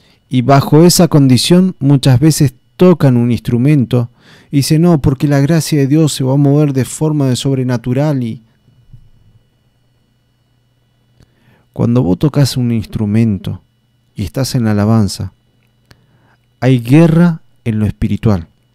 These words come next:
Hay muchas partes de la palabra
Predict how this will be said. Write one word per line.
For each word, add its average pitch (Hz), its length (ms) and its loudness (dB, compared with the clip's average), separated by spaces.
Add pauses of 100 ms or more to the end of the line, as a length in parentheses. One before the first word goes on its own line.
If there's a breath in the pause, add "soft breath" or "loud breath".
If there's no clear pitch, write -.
(1600)
Hay 135 120 4
muchas 151 380 4
partes 117 300 0
de 110 60 0
la 104 140 -2
palabra 101 520 0